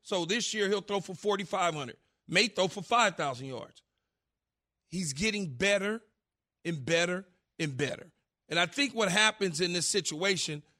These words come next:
people don't like Derek Carr. They don't, they just don't like him, right? It's, it's, it's, it's, so no matter what you say about him, they gonna poo-poo it anyway. And they always think that John Gruden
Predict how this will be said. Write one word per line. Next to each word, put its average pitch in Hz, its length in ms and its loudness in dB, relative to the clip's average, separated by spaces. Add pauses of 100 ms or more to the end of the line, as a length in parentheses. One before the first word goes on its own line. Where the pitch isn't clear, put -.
(260)
people 285 380 2
don't 180 340 0
like 165 460 4 (460)
Derek 156 440 4
Carr. 139 360 0 (680)
They 202 100 4
don't, 226 200 -2
they 220 100 2
just 208 180 -4
don't 185 220 -2
like 214 240 2
him, 123 200 -16 (520)
right? 202 260 4
It's, 185 140 0
it's, 208 180 2
it's, 196 240 0
it's, 180 240 -4
so 214 160 0
no 208 240 0
matter 233 240 4
what 233 240 0
you 226 100 -2
say 254 240 2
about 185 280 2
him, 180 80 -6
they 196 100 0
gonna 196 160 -2
poo-poo 214 460 -2
it 202 80 0
anyway. 151 420 -4 (1000)
And 185 140 2
they 214 120 6
always 220 560 4
think 214 320 -8
that 170 100 -2
John 180 420 0
Gruden 156 520 -4